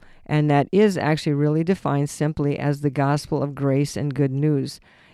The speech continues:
It is the, uh, the grace of Jesus Christ,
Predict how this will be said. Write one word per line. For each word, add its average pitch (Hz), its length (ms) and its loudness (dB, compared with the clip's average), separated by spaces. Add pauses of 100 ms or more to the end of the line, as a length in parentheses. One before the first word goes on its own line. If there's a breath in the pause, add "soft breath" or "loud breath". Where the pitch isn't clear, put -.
It 165 200 0
is 156 280 2
the, 151 300 2 (280 soft breath)
uh, 123 160 -4
the 151 120 2
grace 165 300 2
of 170 100 2
Jesus 170 360 -2
Christ, 143 500 -2